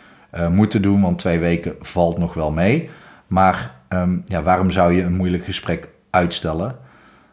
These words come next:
Ehm, dus ja, ik ben in ieder geval blij dat ik dat gesprek heb gevoerd. Want aan de andere kant van dat gesprek, daar zit de beweging, daar zit de groei in mijn leven. En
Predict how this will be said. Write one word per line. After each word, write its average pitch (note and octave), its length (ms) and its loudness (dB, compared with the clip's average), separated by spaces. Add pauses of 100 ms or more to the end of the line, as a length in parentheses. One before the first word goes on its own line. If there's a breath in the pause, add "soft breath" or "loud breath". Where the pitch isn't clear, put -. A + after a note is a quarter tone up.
(260 soft breath)
Ehm, F2+ 640 0 (1120)
dus - 500 -4 (1200)
ja, G#2 400 2
ik A2+ 140 0
ben C3 100 6
in D3 60 6
ieder C3+ 140 6
geval A2+ 140 4
blij A2+ 220 6
dat G#2+ 180 2
ik F#2+ 100 -4
dat G2+ 220 0
gesprek - 320 -4
heb C#3+ 100 -2
gevoerd. - 360 -4
Want F#2+ 160 -2
aan F#2+ 120 4
de F2 60 2
andere A#2+ 420 2
kant A2 240 2
van G#2 180 0
dat F#2+ 160 0
gesprek, F#2+ 440 -2
daar G#2 220 4
zit F#2 180 -4
de G2 60 -2
beweging, F#2 720 2
daar F#2+ 200 4
zit F#2 180 -4
de F#2+ 60 -6
groei F#2+ 400 2
in F#2 160 0
mijn F2+ 120 0
leven. F2 520 0 (540 loud breath)
En F2+ 460 0